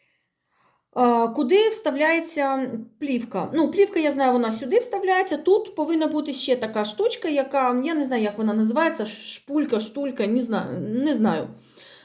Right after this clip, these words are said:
Я знаю, що її нема, можна купити, заказати, можна. Питання, е, як, е, перевірити, працює він чи ні. Без плівки ніяк це не можна зробити. Підкажіть мені, будь ласка, тому що, щоб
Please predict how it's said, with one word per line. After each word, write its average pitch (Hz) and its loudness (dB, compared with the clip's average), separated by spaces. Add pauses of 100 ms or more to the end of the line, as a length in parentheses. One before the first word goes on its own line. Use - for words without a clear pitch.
(120)
Я 330 0
знаю, 311 2
що 285 0
її 254 4
нема, 349 2
можна 294 0
купити, 262 -4
заказати, 247 0
можна. 226 2 (1300)
Питання, 370 0 (100)
е, 262 -2 (600)
як, 220 -2
е, 302 -4
перевірити, 320 0 (400)
працює 294 0
він 311 -2
чи - -4
ні. 247 0
Без 254 0
плівки 277 0
ніяк 240 2
це 339 -4
не 294 2
можна 247 2
зробити. 220 0
Підкажіть 262 -2
мені, 233 -2
будь 214 -4
ласка, 311 -2
тому 269 -2
що, 277 -6
щоб 262 -6